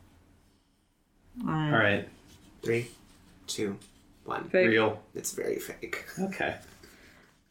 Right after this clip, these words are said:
Speaker 1: There is that rom-com that is called The Little Black Book, I think.
Speaker 2: L-, just Little Black Book.
Speaker 1: Little Black Book.
Speaker 2: Drop the the.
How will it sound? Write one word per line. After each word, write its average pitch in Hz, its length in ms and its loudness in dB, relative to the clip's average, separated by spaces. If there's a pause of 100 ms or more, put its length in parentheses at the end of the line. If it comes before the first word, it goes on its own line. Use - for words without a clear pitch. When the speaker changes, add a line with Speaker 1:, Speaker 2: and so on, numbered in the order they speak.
(680)
Speaker 1:
There 185 140 4
is 208 120 6
that 202 300 2
rom-com 160 480 2
that 143 140 2
is 147 120 2
called 147 220 -2
The 139 60 -2
Little 131 220 -4
Black 147 260 -4
Book, 151 180 -4
I 160 100 0
think. 156 260 -4 (120)
Speaker 2:
L-, 127 80 4
just - 300 2
Little 110 220 6
Black 87 220 2
Book. 95 280 0
Speaker 1:
Little 143 180 0
Black 143 280 -4
Book. - 180 -6
Speaker 2:
Drop 123 240 4
the 117 60 6
the. 95 280 2